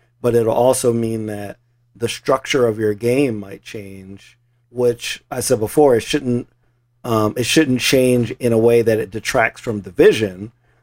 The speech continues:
but it is something that can influence how you build a game, um, which is more the execute, the execution of that vision. So,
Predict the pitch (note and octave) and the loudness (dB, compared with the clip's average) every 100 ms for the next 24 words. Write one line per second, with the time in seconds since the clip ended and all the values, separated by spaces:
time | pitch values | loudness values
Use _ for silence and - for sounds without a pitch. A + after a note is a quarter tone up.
0 | _ G#2 A2+ G#2+ - A2+ A#2+ C3 - A#2 | _ -4 0 0 2 0 2 0 0 0
1 | A2 A2+ G#2+ G#2 - A2+ G#2+ A2+ G#2+ A2+ | 0 -2 -2 -4 -6 -10 -8 -10 -10 -4
2 | A#2 A2+ G#2+ - G#2+ G#2+ G#2 G#2 G#2+ G#2 | 0 0 -4 -10 -8 -8 -8 -4 -2 -2
3 | G#2 G2+ G2+ G2 F#2+ F#2 _ _ _ F#2+ | -4 -12 -16 -18 -20 -20 _ _ _ -18
4 | G2 - G2 G#2 G2 G2+ - - - - | -18 -16 -10 -8 -6 -6 -8 -18 -14 -14
5 | B2+ G#2+ G#2+ - C3+ B2+ G2+ F#2+ A2+ A2+ | -10 -12 -12 -18 -18 -18 -18 -18 -18 -16
6 | A#2 - B2 - - C3 | -20 -18 -20 -16 -16 -16